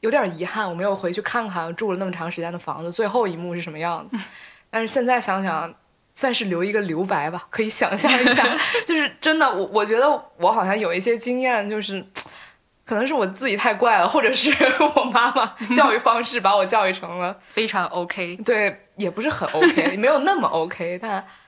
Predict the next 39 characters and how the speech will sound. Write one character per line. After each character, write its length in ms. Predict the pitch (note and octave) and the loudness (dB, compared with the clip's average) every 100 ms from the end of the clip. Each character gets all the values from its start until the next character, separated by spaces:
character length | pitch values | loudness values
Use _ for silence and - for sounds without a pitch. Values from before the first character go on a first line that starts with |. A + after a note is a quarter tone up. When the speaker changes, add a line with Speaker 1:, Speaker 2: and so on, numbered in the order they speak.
| _ | _
Speaker 1:
这 120 | C4+ | -4
个 40 | B3 | -2
事 160 | C#4 | -2
情 240 | A#3+ G3 F3+ | -4 -6 -4
就 380 | F#3+ F3+ E3 - _ _ | 0 0 -2 -8 _ _
发 120 | A3 | 0
生 140 | A3 | 0
了 60 | A3 | -2
之 120 | F#3+ | -2
后， 160 | G3+ G3+ | 0 0
然 140 | D#3+ | 0
后 100 | F3+ | -4
我 60 | E3+ | -6
就 60 | |
开 200 | E3 F#3 | -6 -8
始 240 | F3+ F3 G3 _ _ _ | -8 -10 -16 _ _ _
就 140 | - F3+ | -8 -4
是 80 | |
学 260 | F3+ - E3+ | -4 -2 -2
着 120 | G#3 | 0
去， 420 | G3 G#3 F3+ D#3+ - _ _ _ _ _ _ | -2 -2 -4 -6 -14 _ _ _ _ _ _
呃， 260 | E3+ E3 D#3+ | -6 -4 -6
理 220 | E3 G#3+ | -6 -4
解 300 | A3+ - - _ _ - | -4 -4 -8 _ _ -12
Speaker 2:
嗯。 360 | F3+ F#3 F3+ F#3 | -10 -10 -12 -2
Speaker 1:
为 120 | A3 | 0
什 140 | G3+ | 0
么 260 | D#3+ D3+ D#3 | -4 -2 -4
这 140 | D#3+ F3+ | -2 -2
个 80 | |
事 160 | F3+ G3+ | 0 -2
情 160 | F3+ D#3+ | -4 -6
是 300 | E3 D3+ - | -6 -8 -4
这 120 | G3+ | -4
个 80 | F3 | 0
样 320 | E3 G3 E3+ | 0 0 -2
子。 220 | F#3+ - - _ _ _ _ _ _ _ _ - | -10 -18 -20 _ _ _ _ _ _ _ _ -8
因 140 | G#3+ | -4
为， 640 | G#3 F3+ F3 F#3+ G#3 - | 0 0 2 0 -2 -6